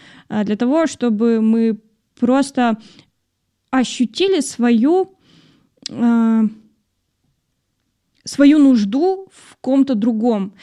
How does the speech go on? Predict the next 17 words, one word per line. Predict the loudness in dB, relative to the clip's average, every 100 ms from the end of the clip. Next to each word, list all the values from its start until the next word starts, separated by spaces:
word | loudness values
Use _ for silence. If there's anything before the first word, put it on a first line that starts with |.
| -20 -4
Потому | -2 0 -2
что, | -4
вот, | -2 -2
знаете, | -2 -4 -6
сегодня, | -6 -4 -2 -2
мне | -2
кажется, | -4 -4 -6
особенно | -4 -4 -2 -2
людям | 0 2 2 0
хочется | -2 -4 -6 -14
чувствовать | -10 -10 -8 -10 -10
себя | -10 -10
такими | -10 -6 -4
независимыми, | -2 -4 -4 -4 -2 0 0 0
свободными, | -6 -6 -6 -2 -2 0 2 2 0 -4 _ _ _ _ _ _ -6
э, | -4 -2
но, | -2 0 0 2 0 -2 -4